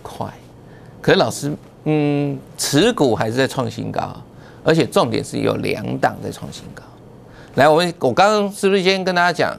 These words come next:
哎，可是我们还没讲到大盘的部分，对不对？我跟大家讲一下，昨天啊，昨天我不是有这一张图给大家看？我说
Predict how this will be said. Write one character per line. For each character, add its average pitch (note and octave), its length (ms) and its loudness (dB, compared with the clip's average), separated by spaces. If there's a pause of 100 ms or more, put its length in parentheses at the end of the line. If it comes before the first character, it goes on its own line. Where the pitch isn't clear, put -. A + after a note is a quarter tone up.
哎， G3 180 2
可 D3 180 0
是 F3+ 60 4
我 D#3+ 80 4
们 B2+ 80 0
还 C3 80 0
没 C3+ 100 0
讲 A#2+ 160 -2
到 A#2+ 100 2 (680)
大 B2 180 2
盘 G#2+ 100 -6
的 G#2+ 60 -8
部 G#2+ 160 -4
分， - 220 -4
对 - 100 0
不 A2+ 60 0
对？ A#2+ 200 2 (300)
我 A2+ 180 0
跟 D3+ 240 2
大 D3 80 0
家 C3 160 0
讲 - 240 -8
一 - 60 -14
下， - 180 -10 (1160)
昨 D3 180 4
天 G3 300 4
啊， - 120 -4 (1120)
昨 D#3+ 180 6
天 G#3+ 160 6
我 C#3 120 4
不 C#3 40 4
是 F#3+ 180 6
有 C3+ 180 6
这 D#3+ 160 0
一 E3+ 80 2
张 E3 120 2
图 D3 120 -2
给 A2+ 100 0
大 B2 100 4
家 C3 80 4
看？ B2+ 240 -2 (840)
我 B2 80 0
说 C#3+ 340 4